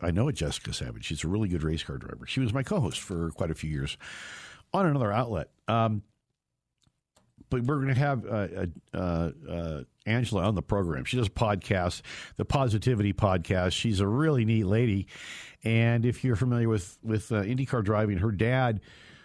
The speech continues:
was quickly becoming one of the biggest stories in, well, in racing,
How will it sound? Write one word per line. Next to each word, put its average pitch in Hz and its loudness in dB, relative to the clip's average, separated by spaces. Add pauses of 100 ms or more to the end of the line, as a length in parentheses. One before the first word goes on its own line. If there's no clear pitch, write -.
(420)
was 110 0 (380)
quickly 185 0
becoming 110 2
one 117 4
of 95 2
the 92 2
biggest 104 0
stories 101 2 (100)
in, 110 2 (600)
well, 131 2
in 113 2
racing, 101 2